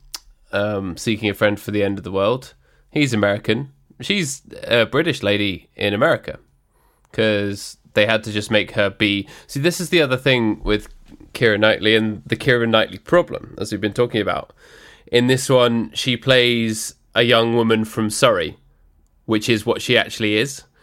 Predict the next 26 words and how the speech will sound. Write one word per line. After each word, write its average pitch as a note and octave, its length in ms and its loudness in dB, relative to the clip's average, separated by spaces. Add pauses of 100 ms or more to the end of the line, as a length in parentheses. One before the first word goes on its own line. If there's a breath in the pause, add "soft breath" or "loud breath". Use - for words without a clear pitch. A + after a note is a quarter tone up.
(240 soft breath)
And C3+ 380 2
not D3+ 220 2
that C3+ 160 2
that's A#2+ 240 0
necessarily A2+ 600 2
a A2+ 60 4
problem, G#2 400 0
but G#2 180 2
it G#2 140 0
did A#2 200 0
kind A#2 280 2
of G#2+ 80 -4
feel A2 260 0
to A#2 140 -4
me G#2+ 600 0
as G#2+ 140 -2
if A2 160 -2
they G#2 540 -2 (580 soft breath)
defaulted A#2 640 0
to G#2 160 -6
that F2 360 -4 (140)
because G2+ 300 -4
it - 100 -6
would G2 200 -8
be G2 140 -4 (120)
easier G#2 540 -2